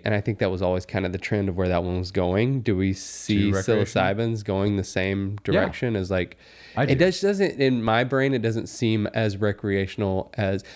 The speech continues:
Speaker 1: I don't know, 'cause when I think recreational, I'm thinking, like, something that you do, like, every,
Speaker 2: Oh.
Speaker 1: almost every day.
Speaker 2: You have so
Speaker 1: But the,
Speaker 2: much
Speaker 1: we're,
Speaker 2: No, no,
Speaker 1: but we're
Speaker 2: no,
Speaker 1: talking
Speaker 2: no.
Speaker 1: about,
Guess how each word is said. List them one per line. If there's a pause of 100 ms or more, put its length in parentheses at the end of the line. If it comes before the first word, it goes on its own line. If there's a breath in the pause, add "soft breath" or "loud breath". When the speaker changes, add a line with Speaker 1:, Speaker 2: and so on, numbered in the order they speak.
(140)
Speaker 1:
I
don't
know,
'cause
when
I
think
recreational,
I'm
thinking,
like,
something
that
you
do,
like,
every,
Speaker 2:
Oh.
Speaker 1:
almost
every
day.
Speaker 2:
You
have
so
Speaker 1:
But
the,
Speaker 2:
much (100)
Speaker 1:
we're,
Speaker 2:
No,
no,
Speaker 1:
but
we're
Speaker 2:
no,
Speaker 1:
talking
Speaker 2:
no.
Speaker 1:
about,